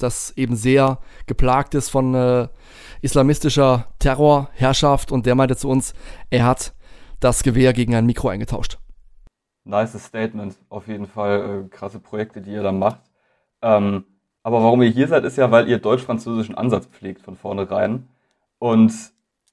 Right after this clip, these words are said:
Speaker 2: ich find diese Entwicklung einfach so krass, die ihr genommen habt, so vom deutsch-französischen Kernansatz am Anfang dann wirklich in die weite Welt hinaus.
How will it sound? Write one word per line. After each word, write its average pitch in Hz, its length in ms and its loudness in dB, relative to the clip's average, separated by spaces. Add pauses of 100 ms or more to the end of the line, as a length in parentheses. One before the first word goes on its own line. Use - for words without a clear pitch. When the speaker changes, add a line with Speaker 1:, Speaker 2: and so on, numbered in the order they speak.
(220)
Speaker 2:
ich 123 160 -12
find 160 140 -4
diese 131 180 2
Entwicklung - 400 -2
einfach 101 220 -2
so 107 100 -14
krass, 113 240 -12
die - 100 -12
ihr 107 80 -2
genommen 110 360 4
habt, 110 160 0
so 113 100 -12
vom 113 220 -6
deutsch-französischen 113 960 -4
Kernansatz 120 640 -2
am 104 100 -8
Anfang 131 400 -4
dann 107 240 -2
wirklich 120 260 -8
in 110 80 -6
die 98 120 -4
weite 107 260 -2
Welt 107 160 -2
hinaus. 113 380 -6